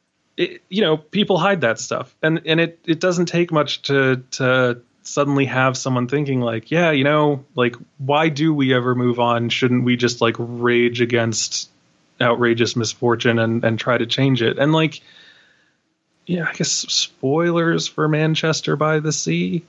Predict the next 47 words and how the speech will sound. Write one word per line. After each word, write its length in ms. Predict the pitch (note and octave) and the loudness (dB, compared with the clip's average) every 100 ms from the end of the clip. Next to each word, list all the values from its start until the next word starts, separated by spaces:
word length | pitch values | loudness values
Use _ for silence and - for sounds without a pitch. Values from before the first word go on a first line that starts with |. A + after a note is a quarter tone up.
| - | -4
Um, 560 | C#3+ C#3+ C#3 C#3 C3+ - - | 0 0 2 0 -2 -4 -4
the 160 | D3 | -2
ending 240 | D#3 E3+ E3 | 0 0 2
of 60 | |
that 160 | D#3 D#3 | 0 0
movie, 580 | D#3+ F3 E3 C#3+ C#3+ - _ | 0 0 0 0 -2 -8 _
you 280 | D3+ D3+ E3 | -20 -8 -2
know, 160 | D3 C#3 | 0 0
he 160 | D3+ | -2
doesn't 340 | D#3 E3+ E3+ D3 | 0 0 -2 -2
have, 360 | D#3 F#3+ F3 | 0 0 0
like, 240 | C3+ C3 C3 | 0 0 2
a, 260 | B2 B2 - | 0 0 -2
a 80 | |
biking 440 | B2 C3 C3+ C3+ C3 | -2 -2 -2 -2 0
off 220 | B2 B2 | 0 -2
into 140 | B2 | -4
the 80 | A#2+ | -4
sunset 460 | A#2+ B2+ B2 B2+ B2+ | -2 -2 -2 0 0
with 80 | B2 | 2
his 120 | A#2+ | 2
arms 300 | B2 D#3 C#3 | 2 2 2
raised 300 | A#2+ A#2 A#2 | 2 0 0
in 80 | A#2+ | -2
the 120 | A#2+ | 0
air 160 | A#2 A2+ | 0 0
type 240 | A#2+ A#2 | 0 -2
of 120 | A#2+ | -2
thing. 400 | B2 A#2 A#2 B2 - _ _ _ _ _ - | 0 2 2 -2 -6 _ _ _ _ _ -6
It, 240 | D#3 E3 D#3 | -2 0 0
the 100 | C#3+ | 0
whole 380 | D#3+ D#3+ D#3 | 2 2 0
end 180 | D3 D3+ | 2 2
of 60 | C#3+ | 2
that 160 | C#3+ | 2
movie 420 | C#3+ D#3+ D#3+ C#3 C3 | 2 0 2 2 2
is 300 | B2+ B2 - | 0 -2 -4
an 140 | C3 D3 | -4 0
incremental 540 | D#3 D#3 D3 C#3 C3+ | 0 0 0 0 -2
step 360 | C3 - C#3 - | -4 -2 -2 -2
forward 400 | - C3+ C3+ C3 | -2 2 2 2
in 100 | B2 | 0
a 40 | |
positive 420 | B2 C3 B2 B2 | 0 -2 -2 -4
direction, 680 | A#2+ B2 B2+ - B2 A#2 A#2 - | 0 0 0 0 -2 -2 -6 -4
but, 120 | C3+ | -2
like, 380 | B2+ A#2+ A#2+ - | 0 0 -2 -8